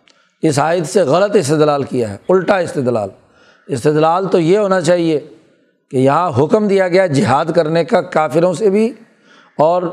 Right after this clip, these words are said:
کافروں اور ظالموں کے جو ایجنٹ ہیں ان سے بھی۔ اب تم پیمانہ لے کر کھڑے ہو گئے ہو کہ جو کلمہ گو ہے اس سے لڑائی نہیں کریں گے۔ اگر کلمہ گو دشمن کی صف میں شامل ہو کر آیا ہے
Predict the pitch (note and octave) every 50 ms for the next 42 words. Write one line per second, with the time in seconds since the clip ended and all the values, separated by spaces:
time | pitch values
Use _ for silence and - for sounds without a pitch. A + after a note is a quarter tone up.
0 | - - - _ _ _ _ _ _ - C#3+ C#3+ D3 C#3+ A#2 D#3+ E3+ F#3 F#3+ F#3
1 | F3 D#3+ C#3+ A2 A#2 C#3 C#3 C#3+ D#3 D#3+ F3 F#3+ F#3 D3 - F#3 E3 C#3 D#3 D#3+
2 | D#3+ D3 C#3+ C3 D#3+ F#3 G3 G3 - F3 F#3 G3 G#3+ A#3+ B3 A#3+ D#3 F3 F#3 D3
3 | C3+ A2 - - - _ _ _ _ _ _ _ _ _ _ _ _ _ _ _
4 | _ _ _ _ _ _ _ _ _ _ _ _ _ _ _ _ _ _ _ _
5 | _ _ - D3+ D3 D3 - F#3+ E3 C#3+ - F3 E3 D#3 D#3+ E3+ F3+ G3 G3+ F#3+
6 | F#3+ F#3 F3+ G3+ F#3+ D3 E3 F3+ F#3+ G3 F3+ E3 D#3 E3 E3 D#3 D3 C#3 - -
7 | _ _ _ _ _ _ _ _ _ _ _ _ _ _ _ - B2 A2+ C3+ E3+
8 | D3+ - E3 D#3 D#3+ E3 F3+ F3+ D#3+ D3 E3+ F3 F3+ F3 F3 D#3+ - - F3 D#3
9 | D3+ D#3 D#3 D#3+ D#3+ D#3+ E3+ D#3 D#3+ D#3 D3 D3 C#3 C3+ B2+ C3 - - _ _
10 | _ _ _ _ _ _ _ _ _ _ _ _ _ _ _ _ - A#2+ A#2+ A#2+
11 | D3+ D#3+ D3+ B2 G2 - - - _ _ _ _ _ _ _ _ _ _ - C#3
12 | C3+ C3+ C#3 D#3 E3+ F3 D3+ C3 - F3 D#3 C3+ C#3+ D3 - - D#3 F3+ F3+ E3+
13 | - F#3+ D#3 - - E3 C#3 C3 - F#3 F3 D#3 - D3+ D#3+ D3 F3 F3+ E3 D3+
14 | C3+ D3 E3 D#3 D3+ D3 D#3 E3 D#3 B2